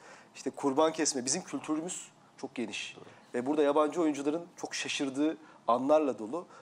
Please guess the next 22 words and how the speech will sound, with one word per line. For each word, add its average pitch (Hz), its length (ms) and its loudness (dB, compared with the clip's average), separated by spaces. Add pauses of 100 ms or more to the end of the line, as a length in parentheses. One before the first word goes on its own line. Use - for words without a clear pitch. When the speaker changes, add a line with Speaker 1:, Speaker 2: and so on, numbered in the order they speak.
(100)
Speaker 1:
Ben 131 180 4
bunu 143 120 4
anlatmaya 120 380 2
çalışmıştım - 480 -8
Speaker 2:
E, 139 40 -2
Speaker 1:
kitapta. - 200 2
Speaker 2:
şimdi 180 220 -2
kurban 175 460 2
kesme 165 400 0
gündemden 165 640 2
kalkıyor 165 500 2
görebildiğim 135 720 0
kadarıyla. 127 640 2
Gerçekten 147 600 0
futbol 143 340 0
sahalarında 127 640 0
özellikle 135 560 0
yabancı 135 440 2
oyuncuların 135 480 0
çok 156 260 0
olduğu 135 340 2
ortamlarda 139 880 2